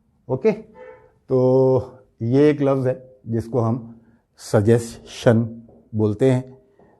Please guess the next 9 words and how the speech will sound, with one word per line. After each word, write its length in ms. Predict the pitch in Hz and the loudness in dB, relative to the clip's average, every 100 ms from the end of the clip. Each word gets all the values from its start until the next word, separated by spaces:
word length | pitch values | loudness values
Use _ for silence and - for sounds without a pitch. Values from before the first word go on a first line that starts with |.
| _ | _
تو 600 | - 120 117 117 117 117 - _ _ _ _ _ _ | -2 0 2 2 0 -2 -10 _ _ _ _ _ _
اس 140 | 135 123 | -4 -2
کے 80 | 151 | 2
بارے 220 | 131 127 | 2 2
میں 120 | 127 | 0
آپ 120 | 123 | -2
کو 80 | 127 | -4
بتاتے 380 | 117 117 113 | -6 -6 -6
ہیں۔ 60 | 143 | -8